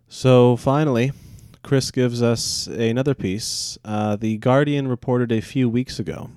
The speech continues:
that the International Finance Corporation, a branch of the World Bank, has provided billions in funding for the production of commercial feedlots and industrial livestock operations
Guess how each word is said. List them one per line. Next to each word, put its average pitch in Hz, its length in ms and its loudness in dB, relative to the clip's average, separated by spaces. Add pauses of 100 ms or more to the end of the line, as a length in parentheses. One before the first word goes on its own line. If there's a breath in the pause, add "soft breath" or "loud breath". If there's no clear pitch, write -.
that 104 300 0
the 107 200 4
International 131 720 -2
Finance 120 640 -2
Corporation, 104 800 0 (600 loud breath)
a 113 120 4
branch 120 340 4
of 117 140 -2
the 110 80 4
World 107 360 2
Bank, 107 380 0 (600)
has 131 280 2
provided 131 560 2
billions 175 640 0
in 127 220 -4
funding 120 520 2 (420 loud breath)
for 123 220 4
the 120 160 4
production 131 640 0
of 123 140 0
commercial 139 560 -2
feedlots 120 760 0
and 107 160 -2
industrial 123 640 -2
livestock 110 600 0
operations 92 840 0